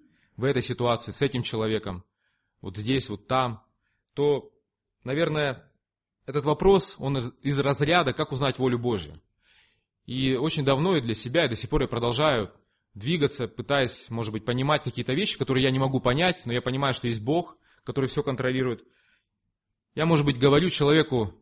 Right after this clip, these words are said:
о пяти вещах, которые нужно помнить всегда, когда ты не знаешь, как поступить. И когда ты подошёл к какому-то решению, но не знаешь, какое решение принять. Я напоминаю человеку о том, что у нас есть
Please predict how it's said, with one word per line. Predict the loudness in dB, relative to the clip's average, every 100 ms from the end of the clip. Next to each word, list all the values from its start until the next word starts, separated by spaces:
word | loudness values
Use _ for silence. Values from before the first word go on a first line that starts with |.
| _ _
о | -10
пяти | -8 -2
вещах, | -2 0 2 2 2
которые | -2 0 2 0
нужно | -2 -2 -2
помнить | -2 -2 -2
всегда, | -4 -2 0
когда | 0 -2 0
ты | 0
не | 0
знаешь, | 0 0 -2
как | -6
поступить. | -8 -8 -8 -8 -8 -12 _ _ _ _
И | -4
когда | -2 2 0
ты | 2 2 2 0 -4 _ _
подошёл | -2 0 2 0
к |
какому-то | 0 0 0 0 2 2 0 _ -4
решению, | 2 4 4 4 2 -2 -6 _ _ _
но | -4
не | 0
знаешь, | 0 0
какое | 0 0
решение | 0 0 -2 -4
принять. | -4 -6 -6 -12 _ _ _ _ _ _ _ -2
Я | 2
напоминаю | 2 2 2 2
человеку | 2 0 0
о |
том, | 0
что | 0 -2
у |
нас | -2 -2
есть | -4 -8